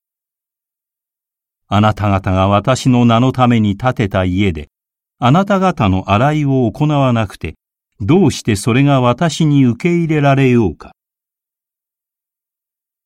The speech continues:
私がモーセに、一つの幕屋を建てるように、そして荒野の中をそれを運んでいくように、また約束の地で一つの家を建てるように命じたのはこのためである。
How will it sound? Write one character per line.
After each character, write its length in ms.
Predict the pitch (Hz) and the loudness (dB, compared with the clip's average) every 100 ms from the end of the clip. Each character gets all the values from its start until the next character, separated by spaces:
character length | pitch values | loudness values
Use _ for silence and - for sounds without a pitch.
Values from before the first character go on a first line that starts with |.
| _ - | _ -6
私 420 | 98 127 - 123 | -2 -2 0 2
が 140 | 120 | 4
モ 240 | 113 139 117 | 4 2 0
ー 0 | |
セ 160 | 87 | -4
に、 160 | 80 - _ _ _ _ | -8 -12 _ _ _ _
一 260 | - - 127 | -6 -2 -2
つ 140 | - | 0
の 160 | 110 110 | 0 2
幕 340 | 113 110 165 | 0 0 -2
屋 160 | 160 143 | -2 -2
を 120 | 135 | -2
建 160 | 127 | -4
て 160 | - 165 | -4 -2
る 100 | 107 | -2
よ 220 | 87 78 | -2 -6
う 60 | 73 | -10
に、 80 | 73 _ _ _ _ _ | -16 _ _ _ _ _
そ 200 | - 117 | -4 -2
し 140 | 110 - | -2 -2
て 160 | 120 | -4
荒 300 | 117 110 135 | 0 0 2
野 120 | 131 | 2
の 160 | 127 123 | 2 2
中 300 | 123 117 110 | 0 0 -4
を 100 | 110 | -4
そ 160 | - 123 | -2 -4
れ 120 | 156 | -2
を 120 | 147 | -6
運 440 | - 123 170 170 | -4 -4 -2 -2
ん 40 | 156 | -2
で 160 | 143 | -2
い 80 | 131 | -4
く 140 | - 147 | -2 0
よ 220 | 127 85 | 0 -2
う 40 | |
に、 160 | 73 - _ _ _ _ _ _ _ _ | -8 -18 _ _ _ _ _ _ _ _
ま 160 | 113 107 | -2 0
た 140 | 123 | 0
約 300 | 113 123 - | 0 -2 -4
束 240 | - 202 190 | -6 -2 0
の 160 | 170 | -2
地 160 | 147 143 | -4 -2
で 140 | 110 | -2
一 260 | 101 - 202 | -4 -6 -4
つ 140 | 160 | 0
の 120 | 117 | 0
家 260 | 107 117 175 | 2 0 0
を 160 | 117 98 | -2 -4
建 180 | 104 | -6
て 140 | 104 196 | -2 -2
る 100 | 139 | 0
よ 220 | 104 98 | 0 0
う 80 | 95 | 0
に 160 | 92 92 | 0 0
命 260 | 95 110 | 0 -2
じ 160 | 107 107 | -4 -6
た 140 | 110 | -4
の 140 | 95 90 | -2 -4
は 140 | 90 | -6
こ 200 | - 98 | -6 -4
の 100 | 123 | -4
た 180 | 131 123 | -4 -4
め 140 | 117 | -4
で 180 | 95 104 | -4 -6
あ 160 | 87 | -6
る。 140 | 73 | -8